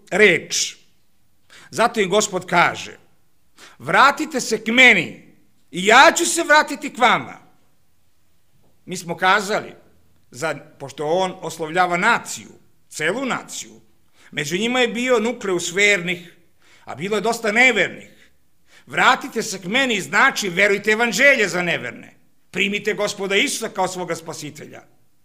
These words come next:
A za verne, vratite se u zajednicu sa Bogom. Vratite se nauci Biblije.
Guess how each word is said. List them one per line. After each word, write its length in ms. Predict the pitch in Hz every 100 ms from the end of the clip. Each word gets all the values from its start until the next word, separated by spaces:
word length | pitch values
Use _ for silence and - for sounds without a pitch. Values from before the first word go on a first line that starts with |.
| _ _ - -
A 140 | 185
za 160 | 190 208
verne, 800 | 190 247 339 339 339 285 - -
vratite 720 | 156 214 254 285 285 311 294
se 160 | - 226
u 80 | 202
zajednicu 800 | 185 262 285 254 240 - 226
sa 160 | 208 196
Bogom. 600 | 170 214 226 180 180 139 120 - - - - - - - - _ _ -
Vratite 580 | 190 247 277 285 -
se 180 | 269 262
nauci 560 | 254 277 285 247 - 226
Biblije. 920 | 165 269 247 247 226 175 117 - -